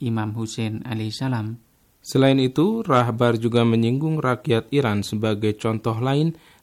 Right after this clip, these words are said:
Speaker 2: dari fenomena keagungan kuasa Tuhan ini. Beliau menjelaskan, sekitar satu setengah tahun di penghujung perjuangan melawan rezim Pahlavi, secara sangat mengejutkan terbentuk solidaritas kuat seluruh lapisan masyarakat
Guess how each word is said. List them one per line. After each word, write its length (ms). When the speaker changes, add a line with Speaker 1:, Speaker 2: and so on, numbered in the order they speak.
Speaker 2:
dari 400
fenomena 640
keagungan 640
kuasa 560
Tuhan 320
ini. 400
Beliau 240
menjelaskan, 720
sekitar 560
satu 320
setengah 400
tahun 480
di 160
penghujung 560
perjuangan 560
melawan 480
rezim 560
Pahlavi, 640
secara 480
sangat 400
mengejutkan 640
terbentuk 560
solidaritas 800
kuat 320
seluruh 480
lapisan 560
masyarakat 640